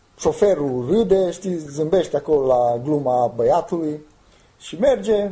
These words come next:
ajunge la o benzinărie, acolo îl întreabă pe omul de la benzinărie dacă sunt locuri de pescuit. El era pescar, știi, venea la pescuit. Și zice, "Da, sigur că da", îi spune ăla de,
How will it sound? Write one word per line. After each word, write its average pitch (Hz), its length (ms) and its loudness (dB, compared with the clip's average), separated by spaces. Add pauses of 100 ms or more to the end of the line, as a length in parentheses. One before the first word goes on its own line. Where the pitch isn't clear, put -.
ajunge 175 340 0
la 151 100 4
o 139 60 4
benzinărie, 139 920 -4 (520)
acolo 185 680 0 (1500)
îl 190 180 2
întreabă 190 380 2
pe 143 460 2 (120)
omul 156 240 0
de 135 80 -4
la 135 100 2
benzinărie 135 920 -4 (440)
dacă 147 360 -2
sunt 156 300 -6
locuri 151 320 -2
de 123 60 -4
pescuit. 120 440 -10
El 151 120 0
era 170 200 4
pescar, 147 520 -4 (200)
știi, 113 240 -18 (120)
venea 120 220 -4
la 120 100 0
pescuit. 113 380 -12 (640)
Și 208 140 -12
zice, 262 240 -8
"Da, 349 360 2
sigur 269 300 0
că 160 100 0
da", 143 140 2
îi 127 100 0
spune 123 420 -2
ăla 117 160 2
de, 113 100 -2